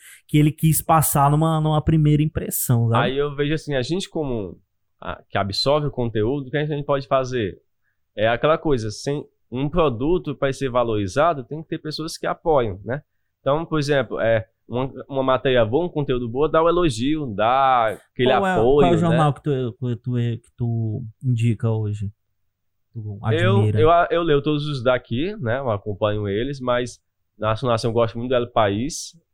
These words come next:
Speaker 2: Eu acho um trabalho
Speaker 1: El
Speaker 2: muito
Speaker 1: País.
Speaker 2: bom. O Nexo faz um, que é um jornal digital, ele faz muito conteúdo, assim, muitos gráficos, muitos infográficos, ele faz um jornalismo de dados, assim, excelente.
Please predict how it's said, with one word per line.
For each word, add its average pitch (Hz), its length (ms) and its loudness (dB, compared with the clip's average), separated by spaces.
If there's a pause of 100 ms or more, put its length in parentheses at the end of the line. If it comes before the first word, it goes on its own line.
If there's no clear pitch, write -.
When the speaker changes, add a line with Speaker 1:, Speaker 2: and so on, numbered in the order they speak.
(120)
Speaker 2:
Eu 90 100 -8
acho 95 300 -6
um 92 180 -10
trabalho 95 280 -4
Speaker 1:
El 98 40 -8
Speaker 2:
muito 104 140 -6
Speaker 1:
País. 98 180 -4
Speaker 2:
bom. 92 340 -2 (360)
O 110 120 -4
Nexo 127 640 -2 (400)
faz 107 380 0
um, 101 320 -10 (100)
que 104 60 -6
é 101 60 -4
um 98 160 -6
jornal 98 200 -4
digital, 95 380 -4
ele 95 80 -4
faz 101 320 -4
muito 135 180 -12
conteúdo, 135 460 -2
assim, 101 400 -4 (260)
muitos 127 380 -8
gráficos, 98 560 -2
muitos 117 180 -6
infográficos, 104 800 -4
ele 104 120 -6
faz 107 240 -2
um 107 60 -4
jornalismo 104 380 -2
de 87 120 -12
dados, 95 320 -2
assim, 92 320 -12
excelente. 110 600 -4